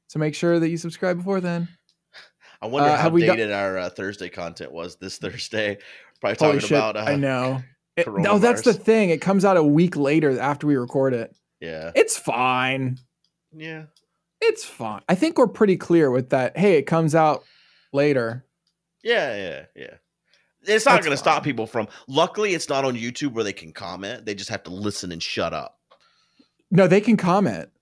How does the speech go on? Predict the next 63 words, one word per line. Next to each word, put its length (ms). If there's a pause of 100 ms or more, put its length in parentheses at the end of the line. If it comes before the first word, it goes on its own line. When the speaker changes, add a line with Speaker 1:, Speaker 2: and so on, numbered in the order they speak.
(100)
Speaker 2:
Oh, 80
Speaker 1:
But 140
Speaker 2:
they 80
Speaker 1:
the, 0
the 80
Speaker 2:
can't 100
Speaker 1:
thing 120
Speaker 2:
comment 100
Speaker 1:
is, 80
Speaker 2:
on 60
the 60
Patreon, 400
Speaker 1:
these, 260
Speaker 2:
can 80
they? 60
Speaker 1:
these 220
are 80
people 680
that 140
are 80
giving 320
us 140
money. 760
So 120
Speaker 2:
Right. 80
Speaker 1:
they're 120
different 440
kinds 600
of 140
people. 540 (220)
Speaker 2:
They're 260
nicer, 460
right? 340 (960)
Speaker 1:
Oh, 160
well. 560 (460)
Speaker 2:
You 120
know 80
what? 160
Speaker 1:
I 40
Speaker 2:
There's 140
no 140
Speaker 1:
mean, 60
<laughs> 0
Speaker 2:
comments. 420
There's 160
just 200
six 220
likes. 400
Only 140
six 200
people 140
Speaker 1:
I 40
Speaker 2:
probably 140
Speaker 1:
know. 120
Speaker 2:
listen 160
to 160
it. 40
Speaker 1:
All 140
they 140
do 200
is 180
like 320
it. 160